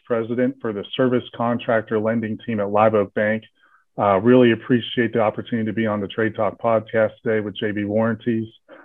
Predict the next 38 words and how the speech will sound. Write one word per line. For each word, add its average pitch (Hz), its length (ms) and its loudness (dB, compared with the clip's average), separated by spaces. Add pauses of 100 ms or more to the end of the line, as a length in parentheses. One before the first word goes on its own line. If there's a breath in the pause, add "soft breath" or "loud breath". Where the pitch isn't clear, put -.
(140 soft breath)
um, 110 160 6
and 123 80 8
educate 160 480 8
you 147 120 8
all 143 100 10
on 135 100 8
a 120 60 6
little 143 260 6
bit 147 320 4 (460)
about 117 340 0
who 165 140 6
we 147 160 4
are, 147 280 4
but 120 240 0
mainly 143 320 0
what 120 220 2
our 98 80 -2
product 110 560 -4
is, 95 240 -4 (560 soft breath)
um, 107 220 2
and 98 80 -2
how 117 160 6
your 113 200 4
company 113 480 2
can 113 140 -2
use 107 260 -2
it 107 140 -6
to 104 100 -12
grow. 110 460 4 (460 soft breath)
Um, 110 380 2
so 151 120 10
Live 147 240 8
Oak 156 220 8
Bank, 151 300 4
we're 131 120 6
a 110 80 4
weird 123 380 2
bank. 98 260 -2